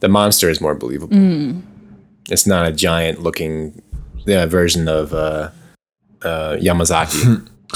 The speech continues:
Speaker 3: Yeah, I did. I,
Speaker 1: You know, at the end of that episode.
Speaker 3: I did think that was kind of interesting. That, yeah,
Speaker 1: Sure.
Speaker 3: he, he, the sea monsters suspiciously looked a lot like Yamazaki, and they just, like, resolved the situation by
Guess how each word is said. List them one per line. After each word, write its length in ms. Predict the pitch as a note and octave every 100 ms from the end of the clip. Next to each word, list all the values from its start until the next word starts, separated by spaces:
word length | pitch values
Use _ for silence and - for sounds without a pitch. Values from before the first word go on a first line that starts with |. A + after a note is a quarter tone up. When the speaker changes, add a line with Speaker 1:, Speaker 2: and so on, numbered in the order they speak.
| - -
Speaker 3:
Yeah, 160 | A2+
I 60 | A2+
did. 240 | C3+ B2
I, 80 | C#3 C3+
Speaker 1:
You 180 | A2 G#2+
know, 40 |
at 100 | F#2+
the 80 | G2
end 80 | F#2
of 40 |
that 100 | F#2
episode. 580 | F2+ - - F#2+ F#2+ -
Speaker 3:
I 60 | -
did 240 | C#3+ C3+
think 200 | C3+ C#3
that 100 | C3
was 160 | A2 G#2
kind 180 | B2 G#2+
of 80 | F#2
interesting. 640 | F#2 - F2+ E2+ - F2 D#2 C2+ - - - - F#2
That, 200 | D#2 - - _ -
yeah, 320 | F#2+ E2+ F2+
Speaker 1:
Sure. 140 | F#2
Speaker 3:
he, 0 | F2 F2
he, 120 | F#2
the 460 | E2 E2+ - F2+ F2
sea 180 | -
monsters 680 | F#2+ E2+ E2 - F2+ - - - - - _ _
suspiciously 800 | - - - F#2+ - F#2 - F2
looked 240 | E2 E2 E2+
a 60 |
lot 300 | D2+ D#2 D2
like 160 | D#2 D2+
Yamazaki, 800 | E2+ D#2 D#2+ E2+ E2 D#2+ F2 D#2+
and 140 | D2+
they 80 | D2+
just, 280 | D2 D2+ -
like, 240 | D2 C2+
resolved 480 | E2+ E2 D#2+ D#2 D2+
the 80 | -
situation 680 | - E2+ E2+ D#2 D2+ F2+ D#2+
by 300 | D2+ C#2